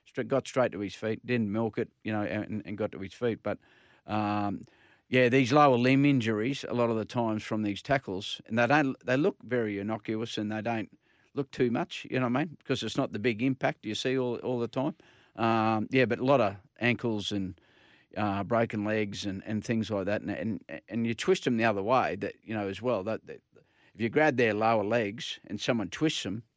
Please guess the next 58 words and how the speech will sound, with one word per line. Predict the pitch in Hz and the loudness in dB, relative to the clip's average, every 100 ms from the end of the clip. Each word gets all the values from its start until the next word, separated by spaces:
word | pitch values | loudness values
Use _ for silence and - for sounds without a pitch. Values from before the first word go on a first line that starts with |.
| _ - | _ -6
mate, | 117 107 | -4 -2
they're | 135 | -2
gonna | 139 | -2
do | 107 107 | -2 -4
their, | 98 90 - | -6 -8 -8
they | 107 | -8
can | - 113 | -4 -2
do | 117 | -2
their | 92 85 | -4 -6
knee | 98 127 - | -4 -4 -6
as | - - | -10 -6
well. | 117 110 | -4 -4
So | - 98 101 98 _ _ - | -6 -4 -4 -6 _ _ 0
I, | 143 | 2
I, | 139 156 143 | 6 4 6
I | 151 | 6
don't | 147 | 6
know | |
what | 139 123 | 6 2
the | 110 120 | 0 0
answer | 139 - 135 | 0 0 2
is, | 127 | 2
Benny, | 113 135 135 | 2 2 4
but | 117 117 | 2 2
I, | 117 - | 2 0
I, | 110 _ _ 80 | -8 _ _ -8
I, | 98 - 85 90 | -6 -6 -8 -8
I | |
just | 123 131 - | -4 -6 -2
hate | 131 120 - | -2 -2 -2
seeing | 120 113 | -4 -2
these | 110 107 - _ - | -2 -4 -6 _ -4
type | 117 101 | -4 -2
of | 101 | -4
tackles. | 113 - 127 - _ _ _ _ _ - | -6 -6 -8 -10 _ _ _ _ _ -8
Uh, | 104 | -6
it's, | 98 - | -2 -4
uh, | - - | -4 -6
but | 123 131 | -2 -2
it's, | 127 | -2
uh, | 123 127 - - - | 0 -2 -4 -16 -2
going | 139 120 | 0 2
back | 104 131 | 2 0
again, | 110 101 120 107 113 - | 0 -2 -2 -2 -6 -8
it's | - | 2
all | 143 | 4
about | 127 113 | 6 2
the | 90 | 0
slowing | - 123 110 | -2 0 0
the | 104 | 0
play | - 131 | 2 4
the | 143 | 4
ball | 123 98 | 0 -2
down. | 95 87 | -4 -6
So | - 113 | 0 0
you | 107 | 0
get | 110 98 | -2 -2
your, | 110 | -4